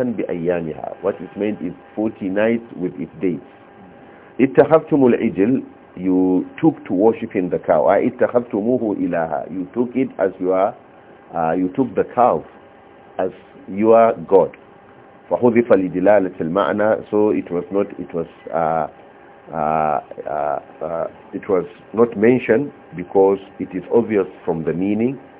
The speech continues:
that you, uh, they took to worship in the cow. من بعده أي من بعد غيبته في الطور, after he had gone to the mount, the Mount Sinai. <clears throat>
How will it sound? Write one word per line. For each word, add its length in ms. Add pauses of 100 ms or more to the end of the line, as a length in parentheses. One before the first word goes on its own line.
(360)
that 200 (360)
you, 260
uh, 280 (140)
they 100 (120)
took 200
to 60
worship 460
in 140
the 60 (100)
cow. 140 (1160)
من 220
بعده 600
أي 60
من 200
بعد 280
غيبته 760
في 60
الطور, 300 (160)
after 560 (180)
he 80
had 320
gone 380 (120)
to 380 (200)
the 80
mount, 340 (400)
the 80
Mount 260 (140)
Sinai. 260 (3500)
<clears throat> 680